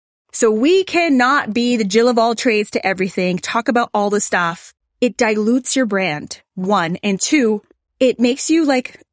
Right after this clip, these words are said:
it doesn't make you memorable for, in anybody's mind. And that is your goal. Your goal is to become top of mind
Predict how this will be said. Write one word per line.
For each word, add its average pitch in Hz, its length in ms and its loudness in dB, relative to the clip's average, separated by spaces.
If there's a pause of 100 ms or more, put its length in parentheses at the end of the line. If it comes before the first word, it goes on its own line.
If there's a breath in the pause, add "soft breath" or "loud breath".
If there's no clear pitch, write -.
(140)
it - 80 -8
doesn't 269 240 0
make 294 160 0
you 277 60 4
memorable 214 640 2 (200)
for, - 220 -10 (260)
in 247 220 2
anybody's 247 500 2
mind. 180 340 -2 (320)
And 233 180 2
that 269 140 0
is 339 120 2
your 330 120 2
goal. 240 340 0
Your 214 140 0
goal 233 240 2
is 311 120 0
to 285 60 -2
become 247 240 -2
top - 280 -8
of 214 120 -2
mind 190 380 0